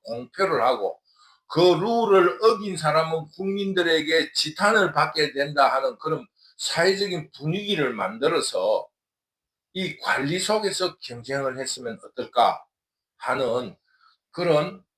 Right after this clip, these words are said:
부탁을 드리고 이 방안에 대해서 이 자유우파 지도자들이 서로 회의를 해서 방안을 만들어 주었으면 좋겠다. 이것이 북두시민혁명군의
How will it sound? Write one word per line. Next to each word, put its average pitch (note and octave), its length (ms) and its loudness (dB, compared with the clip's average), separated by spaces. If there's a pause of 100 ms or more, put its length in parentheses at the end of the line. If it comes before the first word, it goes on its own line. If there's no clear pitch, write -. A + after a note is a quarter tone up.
(180)
부탁을 D#3+ 720 -2 (100)
드리고 C#3 580 -2 (260)
이 G3 380 -6
방안에 D#3+ 600 0
대해서 G#2+ 720 -4 (420)
이 C#3 300 -6
자유우파 C#3+ 880 0
지도자들이 A2+ 1000 -2 (420)
서로 A#2 760 0 (260)
회의를 D#3+ 600 2
해서 C3+ 440 -6 (420)
방안을 C#3 720 0
만들어 C3 500 -6
주었으면 D3+ 600 -6
좋겠다. - 600 -6 (600)
이것이 C#3 480 -4
북두시민혁명군의 C#3 1400 -6